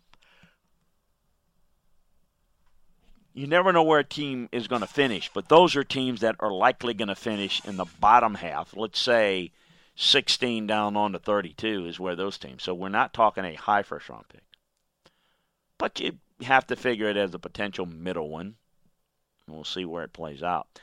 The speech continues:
I just don't know. Um, nobody's been willing to give up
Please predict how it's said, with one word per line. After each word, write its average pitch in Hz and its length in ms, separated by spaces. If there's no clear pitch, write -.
I 139 120
just 175 200
don't 131 200
know. 107 320
Um, 90 640
nobody's 117 640
been 113 240
willing 110 260
to 98 60
give 101 240
up 110 280